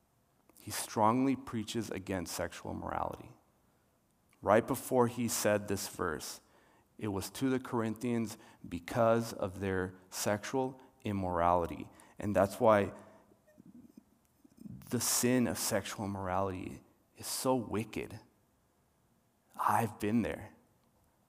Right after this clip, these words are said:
And, and, and to see that, that I was sinning against my own body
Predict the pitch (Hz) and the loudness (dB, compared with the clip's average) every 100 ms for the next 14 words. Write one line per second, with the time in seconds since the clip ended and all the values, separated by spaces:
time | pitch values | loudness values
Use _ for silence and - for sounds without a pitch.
0 | _ _ _ _ _ _ - 98 76 - | _ _ _ _ _ _ -4 -4 -4 -6
1 | 110 98 73 71 - _ _ _ _ _ | -8 -8 -8 -12 -16 _ _ _ _ _
2 | _ _ _ _ _ _ _ _ _ _ | _ _ _ _ _ _ _ _ _ _
3 | _ _ _ _ _ _ _ _ _ _ | _ _ _ _ _ _ _ _ _ _
4 | _ _ _ _ _ _ _ _ _ _ | _ _ _ _ _ _ _ _ _ _
5 | _ 113 107 117 - - 113 104 90 - | _ -10 -8 -4 -2 2 2 2 0 0
6 | - 107 - 104 120 117 - 113 120 120 | -2 -2 0 0 0 -2 -2 0 2 2
7 | 101 - 95 95 92 - 101 95 92 85 | -2 -8 -8 -8 -8 -6 -4 -2 -4 0
8 | 80 85 - | 2 0 -2